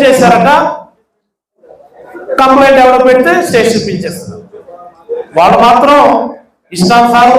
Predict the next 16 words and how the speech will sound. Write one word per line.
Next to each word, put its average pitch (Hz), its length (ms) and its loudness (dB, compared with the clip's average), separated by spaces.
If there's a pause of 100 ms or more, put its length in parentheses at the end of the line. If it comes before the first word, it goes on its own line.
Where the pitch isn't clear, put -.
మాట్లాడొచ్చు 220 500 0
మన 175 160 -4
గురించి, - 280 -16 (640)
నా 180 160 0 (140)
గురించి, 196 360 0 (240)
జగన్మోహన్ 190 400 0
రెడ్డి 180 180 0
గారి 180 200 2
గురించి, 180 300 -2 (960)
ఏది 220 360 2 (120)
పడితే 254 280 0 (100)
వాళ్ళు 214 260 2 (480)
పెట్టొచ్చు. 185 420 -2 (1900)
రాజ్యాంగం 294 600 2
మారిపోయినది 269 640 0
పూర్తిగా. 240 460 -2